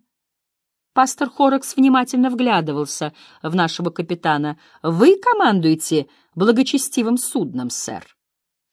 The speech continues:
Капитан Молиньё отвёл взгляд, изображая смирение. «Далеко не столь благочестивым и непотопляемым, как ваша церковь, сэр, но, конечно, мы с мистером Бурхавом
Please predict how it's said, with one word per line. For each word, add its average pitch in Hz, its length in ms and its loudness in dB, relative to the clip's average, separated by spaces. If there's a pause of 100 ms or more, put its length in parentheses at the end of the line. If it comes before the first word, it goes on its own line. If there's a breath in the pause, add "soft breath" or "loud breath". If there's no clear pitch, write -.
Капитан 170 360 0
Молиньё 175 300 2
отвёл 190 300 0
взгляд, 196 420 -2
изображая 147 460 -4
смирение. 139 640 -2 (340 soft breath)
«Далеко 359 380 2
не 214 120 4
столь 214 300 0
благочестивым 151 800 -4
и 160 160 -6
непотопляемым, 151 840 -2
как 143 240 -4
ваша 143 280 -2
церковь, 247 460 -2
сэр, 143 380 -4
но, 147 180 -4
конечно, 147 680 -4
мы 208 320 -2 (240 loud breath)
с - 180 -6
мистером 190 520 0
Бурхавом 185 920 0